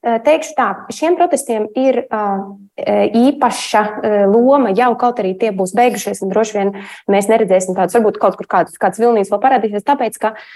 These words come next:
um, tie parādīja pasaulē, ka Ķīnā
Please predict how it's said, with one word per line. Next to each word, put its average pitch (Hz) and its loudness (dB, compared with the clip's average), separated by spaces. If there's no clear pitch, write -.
um, 214 0
tie 247 4
parādīja 208 2
pasaulē, 214 0
ka 208 -6
Ķīnā 226 -2